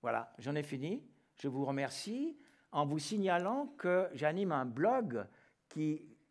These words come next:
est Viraux pour tous, qui est destiné au grand public, et je vous invite à aller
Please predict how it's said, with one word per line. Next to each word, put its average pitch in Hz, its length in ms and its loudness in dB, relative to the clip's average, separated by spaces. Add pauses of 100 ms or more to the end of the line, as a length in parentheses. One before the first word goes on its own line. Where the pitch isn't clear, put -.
est 135 200 2
Viraux 160 320 2
pour - 220 -8
tous, - 420 -8 (260)
qui 175 120 8
est 185 60 8
destiné 196 720 0
au 139 120 2
grand 151 200 0
public, 151 580 -4 (220)
et 143 100 -2
je 123 100 -10
vous 135 200 -4
invite 147 500 -4
à 131 120 2
aller 131 340 0